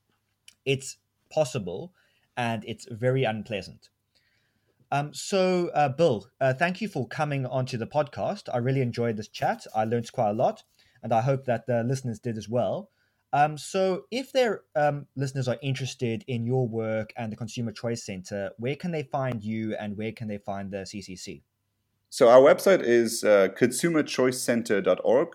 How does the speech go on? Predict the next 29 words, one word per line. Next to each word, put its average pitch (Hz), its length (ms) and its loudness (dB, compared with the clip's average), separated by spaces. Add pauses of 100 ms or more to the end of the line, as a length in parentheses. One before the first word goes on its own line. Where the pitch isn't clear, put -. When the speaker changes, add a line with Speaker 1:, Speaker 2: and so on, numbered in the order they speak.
(100)
Speaker 2:
Consumer 110 680 0
Choice - 640 -2
Centre, 104 720 2 (440)
uh, 78 300 2
the 90 160 -6
spelling 92 420 2
being 90 200 -2
the 90 80 -4
American 95 340 0
spelling, 87 300 -2
so 87 340 -4
E 92 160 -4
R, 85 380 4 (320)
uh, 82 180 4
dot 90 460 2
org. 131 400 8 (400)
And 101 340 2
they 120 240 2
can 151 140 0
find 147 360 4
me 156 260 2
on 143 180 2
Twitter 165 560 2
at 104 300 6
Wirtz 117 420 2
Bill. 123 420 4
So - 160 -6
that's 95 220 0
W 117 580 4